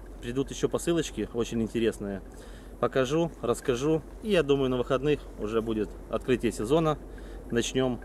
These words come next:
ловить рыбу. Меньше будет слов, больше будет дела. Всем спасибо. Подписывайтесь на мой канал. Ставьте отличные лайки, грозные комментарии. Пишите,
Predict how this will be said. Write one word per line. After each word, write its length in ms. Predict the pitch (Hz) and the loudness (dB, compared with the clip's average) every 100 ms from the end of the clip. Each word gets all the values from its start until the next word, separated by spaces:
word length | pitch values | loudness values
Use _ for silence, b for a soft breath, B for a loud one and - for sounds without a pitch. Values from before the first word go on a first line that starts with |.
| - | -2
ловить 280 | 107 110 - | 2 2 2
рыбу. 300 | 104 95 90 - - - - | 0 0 -4 -10 -16 -14 0
Меньше 320 | 131 117 - | 2 2 0
будет 240 | 110 107 - | -2 -2 2
слов, 260 | 196 214 - - | 4 4 2 -4
больше 300 | 113 139 - | 2 2 2
будет 220 | 107 101 | -2 -2
дела. 260 | 98 92 92 B B B B | -2 -4 -6 B B B B
Всем 240 | - 208 214 | 2 4 4
спасибо. 600 | - 180 214 190 180 160 - - | 2 -2 -2 2 2 0 -4 0
Подписывайтесь 520 | 131 180 156 143 139 | 0 0 -4 -4 0
на 80 | 143 | 4
мой 140 | 147 | 6
канал. 400 | 143 156 185 175 B B B B B - | 6 4 4 2 B B B B B -8
Ставьте 720 | - 160 147 - 131 117 104 - - - - - - - - - | 6 6 6 2 2 2 0 -8 -18 -16 -16 -16 -16 -18 -16 -2
отличные 580 | 127 160 160 - 131 131 | -2 0 -4 -2 2 4
лайки, 480 | 180 185 - 165 - | 6 4 2 -2 -2
грозные 420 | 127 147 127 123 | 4 6 6 4
комментарии. 680 | 110 120 131 160 175 175 165 - B B B B B B - - | 2 2 2 6 6 6 4 0 B B B B B B -12 -6
Пишите, 640 | 135 180 165 143 131 | -2 0 0 4 4